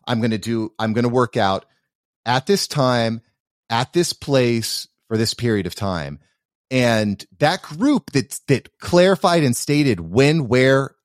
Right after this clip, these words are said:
and what they were going to do was over two and a half times more successful in that. And so by sharing that lesson from the book, she was like, "Oh, okay, I get it. That makes sense."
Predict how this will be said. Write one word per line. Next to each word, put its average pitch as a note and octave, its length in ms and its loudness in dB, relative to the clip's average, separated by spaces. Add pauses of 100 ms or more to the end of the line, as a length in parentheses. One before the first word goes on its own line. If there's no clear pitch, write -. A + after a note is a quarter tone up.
(160)
and G#2 140 -2
what G2+ 280 0
they C#3 120 4
were C3+ 100 2
going C3 260 2
to C3+ 100 -4
do C#3+ 380 -4 (800)
was A#2+ 440 4
over C#3 200 4
two - 240 -2
and F#3+ 80 2
a D3+ 60 4
half C3+ 260 2
times G#2+ 680 -2 (680)
more C3 220 4
successful G#2+ 640 -2
in D#2+ 140 -6
that. D#2 280 -6 (400)
And B2 260 2
so D3+ 140 0
by B2+ 140 0
sharing F3+ 500 0
that A#2 200 2
lesson C#3 360 -2
from G#2+ 160 -8
the F#2 80 -4
book, F2 380 -6 (260)
she - 160 -2
was A#2+ 160 -2
like, G2+ 240 -4
"Oh, D2+ 400 -4 (160)
okay, G2 540 -2 (1000)
I C#3+ 80 2
get A#2+ 240 2
it. C#2+ 140 -10 (500)
That A#2 140 2
makes G#2 200 0
sense." E2+ 360 -6